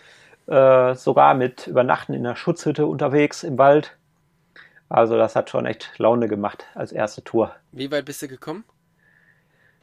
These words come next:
Speaker 1: Ähm, äh, boah, warte mal, wie hieß das Kaff? Es war wirklich irgendwo mitten im Wald, an so einem,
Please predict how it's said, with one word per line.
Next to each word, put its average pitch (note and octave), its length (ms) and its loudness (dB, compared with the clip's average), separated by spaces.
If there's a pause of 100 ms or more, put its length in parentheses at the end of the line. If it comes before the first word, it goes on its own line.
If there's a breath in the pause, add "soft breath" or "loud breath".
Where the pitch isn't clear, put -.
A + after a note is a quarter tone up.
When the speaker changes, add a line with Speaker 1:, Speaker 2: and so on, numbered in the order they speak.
(320)
Speaker 1:
Ähm, C3 640 0 (960 soft breath)
äh, - 480 -14
boah, G#2+ 220 -12
warte A#2 180 -10
mal, A2 180 -4
wie G#2+ 80 -8
hieß A#2 120 -14
das C3 160 -6
Kaff? - 280 -10 (460)
Es A2+ 160 0
war C3+ 120 4
wirklich C#3 260 -2
irgendwo D3+ 280 2
mitten A#2+ 320 0
im C3 140 -10
Wald, C3 320 4
an A#2+ 140 -4
so A#2 100 6
einem, A#2 120 0